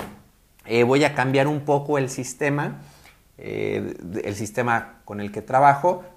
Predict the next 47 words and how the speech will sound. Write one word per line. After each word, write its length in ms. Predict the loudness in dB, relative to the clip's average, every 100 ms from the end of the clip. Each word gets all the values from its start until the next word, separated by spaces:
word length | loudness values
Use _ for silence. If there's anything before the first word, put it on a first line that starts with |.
| -8
Voy 240 | -2 2
a, 320 | 2 2 -2 -12
mi, 180 | -12 -12 -12
mi 300 | -8 -8 -8
computador, 480 | -8 -8 -4 -2 -2
están, 360 | -6 -6 -8 -10
están 280 | -14 -10 -6
viendo 220 | -4 -6
mi 140 | -6 -8
oficina, 520 | -8 -6 -6 -6 -10
que 100 | -12
es 80 | -10
donde 200 | -10 -8
normalmente 640 | -8 -8 -8 -8 -10 -12
trabajo, 600 | -10 -4 0 -2 -2 -6
edito 300 | -6 -8 -12
fotografías, 680 | -14 -10 -6 -4 -2 -4 -4 -14 -20 -14
y 140 | 4 8
ahora 220 | 10 10
lo 160 | 8 4
que 60 |
voy 100 | 0
a 40 | 2
hacer 200 | 2 0
es, 240 | 0 -6 -20 _ _
eh, 420 | -4 0 2 2 2
voy 160 | 2
a 100 | 2
trabajar 440 | 6 4 4 0 -2
con 120 | -4
una 200 | -2 -4
computadora 640 | -6 -8 -8 -2 0 2
Mac 260 | 2 0 2
Mini, 460 | 2 2 0 -6 -16 _ _ _ _ _ _ _ -16
que 80 |
acabo 300 | -14 -12 -8
de 100 | -8
comprar, 240 | -8 -2 0
está 180 | 0 -4
empacada 640 | -4 -8 -2 0 2 -2
todavía, 380 | -4 -4 -4 -6
la, 160 | -8
ahor-, 500 | -12 -16 -12 -10 -10 -10
ahorita 400 | -8 -8 -6 -4
la 120 | -2
<laughs> 60 | -2
vamos 400 | -4 -6 -10